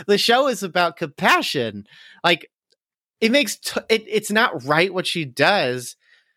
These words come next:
but the reason my heart aches when she's giving them wedding rings in the first episode is because I'm hurting with her.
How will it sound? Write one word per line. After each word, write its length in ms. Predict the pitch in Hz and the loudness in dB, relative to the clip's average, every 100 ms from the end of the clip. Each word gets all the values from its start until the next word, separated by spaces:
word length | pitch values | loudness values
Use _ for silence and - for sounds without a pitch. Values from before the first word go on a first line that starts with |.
| _ _ _ _ - | _ _ _ _ -2
but 160 | 202 | 0
the 80 | 220 | 0
reason 440 | 196 214 262 277 214 | 0 0 2 0 2
my 140 | 190 | 0
heart 420 | 175 - 202 220 - | 0 0 2 2 0
aches 440 | 156 196 202 - - | 2 4 2 -4 -4
when 200 | 175 170 | -2 -2
she's 440 | - 165 139 135 131 _ | -2 -2 -4 -10 -18 _
giving 340 | - 190 175 190 | 0 2 2 0
them 220 | 175 151 | 0 2
wedding 300 | 135 156 196 | 2 4 4
rings 320 | 143 135 127 | 2 2 0
in 80 | 131 | -4
the 80 | 127 | -4
first 340 | - 165 - - | -2 -2 -4 -2
episode 560 | 185 214 151 156 135 | -2 0 -2 -2 -2
is 100 | 135 | -4
because 500 | - 147 160 151 131 - _ - _ | -6 -6 0 0 0 -8 _ -20 _
I'm 140 | 180 | 0
hurting 360 | 180 302 302 202 | 4 2 2 -2
with 180 | 135 - | -4 -4
her. 320 | 107 98 - | -4 -4 -10